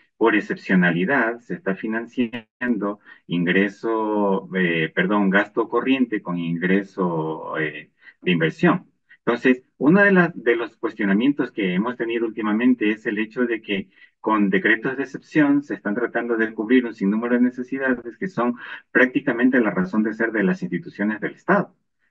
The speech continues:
Entonces, es allá a donde nos lleva, en cierta forma, este hecho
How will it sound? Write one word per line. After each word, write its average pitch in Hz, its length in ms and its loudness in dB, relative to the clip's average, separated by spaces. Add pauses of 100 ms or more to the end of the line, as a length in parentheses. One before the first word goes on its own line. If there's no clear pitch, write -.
(100)
Entonces, 127 400 2 (200)
es 156 220 4
allá 185 460 4
a 135 60 0
donde 117 240 -2
nos 110 200 -8
lleva, 131 480 2
en 110 180 -8
cierta 120 340 0
forma, 131 580 4
este 123 680 0
hecho 110 380 -4